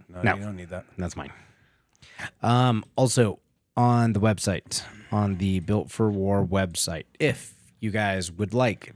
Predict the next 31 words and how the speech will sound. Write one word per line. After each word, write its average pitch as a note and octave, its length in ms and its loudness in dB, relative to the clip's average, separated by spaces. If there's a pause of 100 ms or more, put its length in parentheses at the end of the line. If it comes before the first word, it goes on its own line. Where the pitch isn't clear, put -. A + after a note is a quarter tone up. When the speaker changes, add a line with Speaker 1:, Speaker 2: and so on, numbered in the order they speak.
Speaker 2:
to G2 460 0
blog G2 640 2 (160)
about G2 380 -6
something, E2+ 440 -8 (840)
please A2 280 4
do. A#2+ 280 6 (180)
We're F#2+ 200 -4
opening A#2+ 320 2
up A2+ 120 0
a A2 60 -2
blog G#2+ 360 0
page. - 420 -10 (120)
Speaker 1:
Sick. - 160 -12
Speaker 2:
Um, F#2 540 -4 (340)
so F#2+ 440 0
if - 240 -6
you A#2 180 4
write G#2+ 300 2
a A#2+ 80 -4
good, G#2+ 260 -4
nice, F#2 300 -6
long G2 240 -2
blog F2+ 400 -2
post - 460 -4
about F2+ 360 -4 (140)
anything, G2+ 600 0
so G2+ 340 -2 (380)
it B2 140 -4
could D#3 180 2
be C3+ 380 0 (460)
anything A#2+ 720 0